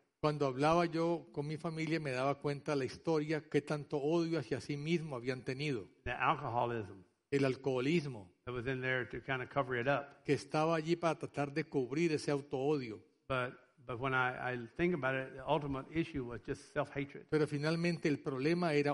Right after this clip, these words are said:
Speaker 1: odio hacia nosotros mismos.
Speaker 2: And as I was talking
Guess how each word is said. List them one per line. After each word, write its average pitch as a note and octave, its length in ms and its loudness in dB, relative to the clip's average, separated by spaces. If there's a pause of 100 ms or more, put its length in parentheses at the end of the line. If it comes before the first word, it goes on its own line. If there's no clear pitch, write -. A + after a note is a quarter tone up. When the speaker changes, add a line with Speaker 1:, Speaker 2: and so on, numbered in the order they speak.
Speaker 1:
odio F3 380 6
hacia - 180 -4
nosotros C3+ 460 -2
mismos. C3+ 400 -2 (300)
Speaker 2:
And B2+ 200 -2 (140)
as B2 120 -4
I C#3+ 120 2
was C3 220 -2 (280)
talking E3 440 -2